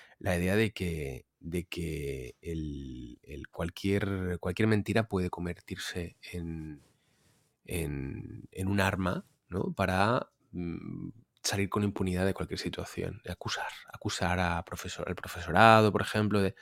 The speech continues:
en el último centro en el que trabajé, un profesor fue acusado de, de una, de un acto, de un tocamiento a una alumna que era absolutamente falso, era mentira. Em,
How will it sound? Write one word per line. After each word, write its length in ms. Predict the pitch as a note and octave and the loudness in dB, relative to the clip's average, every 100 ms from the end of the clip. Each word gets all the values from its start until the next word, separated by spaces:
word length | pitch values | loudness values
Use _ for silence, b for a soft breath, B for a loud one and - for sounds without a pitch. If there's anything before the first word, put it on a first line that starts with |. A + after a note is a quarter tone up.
| B B B B - | B B B B 0
en 100 | G2+ | 4
el 60 | F#2+ | 4
último 340 | F#2 G#2 G2 | 4 4 4
centro 260 | - G2+ G2 | 4 4 4
en 60 | |
el 40 | F#2 | 4
que 80 | F2 | 0
trabajé, 480 | D#2+ F2 - D3 | 0 0 4 6
un 80 | C#3 | 6
profesor 540 | A2 G2 F#2 G2 F#2 - | 4 -2 -4 -2 -2 -4
fue 180 | - F#2 | -2 -2
acusado 580 | - - - F#2 F#2+ G#2 | -2 -6 -4 -2 2 2
de, 440 | F#2+ F2+ E2 D#2 - _ _ _ _ _ _ | 2 0 -2 -6 -12 _ _ _ _ _ _
de 140 | E2+ E2+ | -2 0
una, 680 | F2+ F2+ F2 E2+ D2+ D2 - - | 2 2 2 2 0 -2 -6 -2
de 100 | F#2 | 0
un 140 | G2 | 2
acto, 340 | F#2+ - - F#2 | 0 0 0 2
de 60 | |
un 300 | F#2+ F#2 F2+ | 2 0 0
tocamiento 640 | F2 F#2+ F2+ G2+ G#2 G2 E2+ | 0 2 4 4 4 2 0
a 40 | E2 | 0
una 180 | F2 | 0
alumna 520 | F2 A2 C3+ A2+ E3+ - b b b b _ | 0 2 2 2 0 -2 b b b b _
que 800 | G#2 F2 E2 D2+ C#2+ C#2 C2 B1 | 0 2 2 0 0 -2 -4 -6
era 140 | - G3 | -6 -6
absolutamente 680 | - - - - - - | -4 -4 -6 -6 -8 -6
falso, 560 | - - E2+ - - D#2 | -6 -2 0 0 0 -2
era 120 | D2+ | -2
mentira. 600 | D2+ D2 - F#2 G2+ - b b b b b - | -4 -6 -4 0 0 -2 b b b b b -8
Em, 1120 | E2+ D#2 D2 C2+ C2+ C2+ B1+ B1 B1+ - - | -4 -2 -2 -2 -4 -6 -6 -8 -10 -14 -20